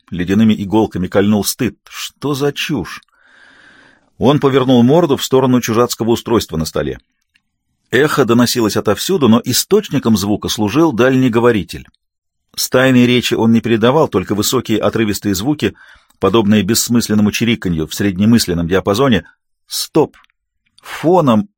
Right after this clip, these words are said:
едва уловимый слабый звук, да, ворчливый кашель. Так смеялся богомол. Стальной редко выходил из себя.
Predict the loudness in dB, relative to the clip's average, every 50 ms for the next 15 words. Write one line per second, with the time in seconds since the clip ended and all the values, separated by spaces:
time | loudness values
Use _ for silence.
0 | _ _ _ _ _ -4 -2 -2 0 2 2 2 4 4 2 2 2 2 2 2
1 | 2 0 0 0 0 0 0 0 -2 -2 -4 -4 -6 -6 -6 _ _ _ _ _
2 | -14 -4 -2 0 0 2 2 0 -2 -2 -4 -6 -6 -4 -2 -4 -4 -2 -2 -2
3 | -2 -2 -4 -8 -12 -14 _ _ _ _ _ _ -2 -2 -2 -2 -2 -2 -2 0
4 | 2 2 2 0 0 -2 -2 -2 0 0 0 -2 0 -2 -4 -4 -6 _ _ _
5 | _ _ _ _ _ -20 -20 -20 -20 -20 -20 -20 -20 -20 -20 -20 -20 -20 _ _
6 | _ _ _ _ _ _ _ _ -8 -2 2 2 4 4 4 4 4 4 4 4
7 | 4 4 2 0 -2 -2 -2 0 0 0 0 0 -2 -2 -4 -6 -8 -4 -2 0
8 | 0 0 -2